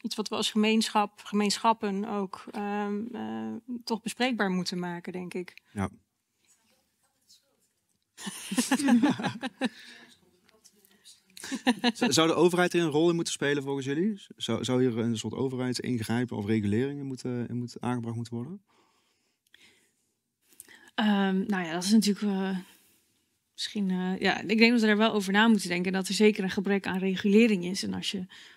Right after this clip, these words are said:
Speaker 3: vooral naar die, die, deze techbedrijven staan natuurlijk onbekend dat zij graag op regelgeving vooruitlopen. Of, eh,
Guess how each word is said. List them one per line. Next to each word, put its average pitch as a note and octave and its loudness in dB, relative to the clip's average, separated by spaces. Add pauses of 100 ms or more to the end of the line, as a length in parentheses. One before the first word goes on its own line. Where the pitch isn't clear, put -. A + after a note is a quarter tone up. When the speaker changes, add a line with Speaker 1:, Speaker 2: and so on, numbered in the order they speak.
Speaker 3:
vooral G3 4
naar F#3 -2
die, G3+ -4
die, G3+ -4
deze F#3+ 2
techbedrijven G3 4
staan G3+ 4
natuurlijk G3+ 4
onbekend A3+ 8
dat F#3+ -2
zij F3+ 2
graag F3+ 0
op F#3+ -6
regelgeving F#3+ 0
vooruitlopen. F#3 -2
Of, - -8 (360)
eh, F#3 -6